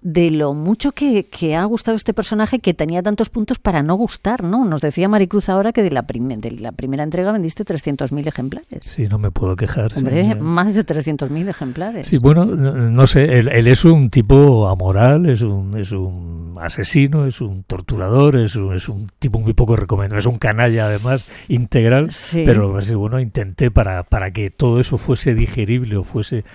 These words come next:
Speaker 2: asumido por el lector, intenté dotarle otras cualidades, simpatía, encanto, elegancia,
Speaker 1: Ya.
Speaker 2: guapo además, es de esos tipos, bueno. El otro día me decía un chico en una firma, me decía, "Don Arturo, es que yo con Falcó me iría de copas, pero nunca le dejaría a mi novia", ¿no?
Speaker 1: Eh,
Speaker 2: Pues ese
Speaker 1: claro.
Speaker 2: tipo, ese tipo de
Speaker 1: Pero, eh, es,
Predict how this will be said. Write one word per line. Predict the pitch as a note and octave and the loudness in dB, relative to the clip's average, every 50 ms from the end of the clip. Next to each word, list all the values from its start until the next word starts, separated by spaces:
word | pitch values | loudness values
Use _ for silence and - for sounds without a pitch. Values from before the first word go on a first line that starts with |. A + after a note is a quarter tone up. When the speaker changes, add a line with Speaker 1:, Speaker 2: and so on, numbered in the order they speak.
| - - - - - | -20 -20 -20 -10 -6
Speaker 2:
asumido | - - - B2 A2+ B2+ A#2+ G#2+ | -4 -2 0 0 2 2 2 0
por | - A#2 G#2+ | 0 -2 -2
el | A2 | 0
lector, | B2 A#2 - - C#3+ B2 C#3 | -2 -2 -2 -2 -4 -4 -4
intenté | C3 G#2+ F#2+ E2+ F#2+ | -6 -8 -10 -8 -6
dotarle | G2+ G#2 G2 - - G#2+ A2 G#2+ | -6 -6 -6 -4 -4 -4 -2 -2
otras | G#2+ - A#2+ A2 - | -2 -2 -4 -6 -6
cualidades, | - - A#2 G2 F2+ F#2 G2 A2 A#2 G#2+ G2 - | -6 -6 -6 -6 -4 -4 -4 -4 -4 -4 -6 -8
simpatía, | - - F2+ E2+ - - E2+ E2 - - G#2 G#2+ G#2 | -10 -12 -12 -10 -8 -8 -8 -8 -8 -8 -6 -6 -4
encanto, | G#2+ G#2 G2 G2 - - A2+ G2+ G2+ G2 - G#2+ | -4 -6 -8 -10 -14 -14 -14 -14 -12 -8 -8 -6
elegancia, | G2+ G2 F#2+ G2 G2+ G2 G2 - - C3+ B2 G#2+ G#2+ A#2+ | -6 -6 -8 -8 -10 -12 -12 -14 -16 -14 -12 -10 -8 -8
Speaker 1:
Ya. | B2 B2 B2 B2 B2 C#3+ E3 E3 | -8 -6 -4 -4 -4 -4 -4 -6
Speaker 2:
guapo | - G2+ G#2 G#2+ G#2 - - A2 G2 | -6 -4 -2 -2 -2 0 0 -2 0
además, | F#2+ F#2+ F2+ G#2+ A#2+ B2 A#2+ B2 B2+ B2+ A#2+ - | -2 -2 -2 0 0 0 2 0 0 0 -2 -4
es | - F2 G2 | -6 -8 -8
de | G#2 | -6
esos | F#2+ G#2 G#2 F2+ - | -6 -6 -6 -6 -6
tipos, | - - F#2+ - C3 A2 G2+ G2+ F#2+ G#2+ | -6 -6 -4 -4 -4 -4 -2 -4 -6 -6
bueno. | A2+ C3 C#3 D3+ - - - - - - | -8 -10 -10 -12 -14 -18 -20 -16 -8 -2
El | C3 D3 | 2 2
otro | C#3 A#2 | 2 2
día | D3 D#3 | 2 0
me | C#3+ D3+ | 0 -2
decía | C3+ - C#3+ C#3 | -2 0 0 -2
un | C3+ | -2
chico | - - C#3+ A#2+ C3 | 0 0 0 2 2
en | B2+ | 0
una | B2+ B2 | 0 0
firma, | - - D3 C3+ D3 C#3 | 0 0 -2 -2 -2 -2
me | C3 B2+ | -2 -2
decía, | A#2+ - - - A2 | -2 -2 -4 -4 -4
"Don | G#2+ G#2+ | -4 -4
Arturo, | G#2+ G2+ G2+ - E3 C#3 C3 C3 | -6 -8 -8 -6 -2 -2 0 -2
es | B2 - | -2 -4
que | - D#3 C3+ - - - - - - - - | -6 -6 -6 -8 -12 -20 -20 -20 -18 -14 -10
yo | A#2 G2+ A#2 C#3 D#3 E3 | -2 4 6 6 6 4
con | - - C3+ A#2+ A2+ | 2 -2 -8 -8 -6
Falcó | - - B2 A2 - C#3+ | -4 -2 -2 2 2 2
me | C#3 | 4
iría | C3+ D3 | 4 4
de | C#3+ C3 | 4 4
copas, | - D3 A#2+ D#3+ C3 | 2 2 2 2 2
pero | G#2 C3 | 2 0
nunca | C3 C3 D3+ C#3 | 0 2 0 2
le | C3 | 2
dejaría | B2+ - C#3 A2+ B2 C#3 | 2 0 2 2 2 2
a | B2 | 2
mi | A#2+ A2+ | 2 4
novia", | C3+ D3+ C#3+ B2 A2 G2 | 6 6 6 6 4 2
¿no? | G2 A#2+ - | 0 -2 -2
Speaker 1:
Eh, | - | 0
Speaker 2:
Pues | E3 A#2 F#2 | 0 0 0
ese | B2+ B2 E3+ | 2 2 2
Speaker 1:
claro. | D#3 D3+ D3+ E3+ G3+ A#3+ G3+ | 2 2 4 4 4 4 4
Speaker 2:
tipo, | B2 B2 | 2 0
ese | B2+ B2+ A2+ A#2+ | -2 -2 -4 -2
tipo | G2+ A#2 A2 - B2 G#2 | -2 -4 -4 -4 -4 -4
de | F#2 | -2
Speaker 1:
Pero, | F2+ - F3+ F#3+ A3+ C4 A#3 | 2 2 2 2 0 -4 -8
eh, | G3 G#3+ - | -10 -8 -6
es, | - A3 G3+ - C4+ | -4 -4 -4 -4 -6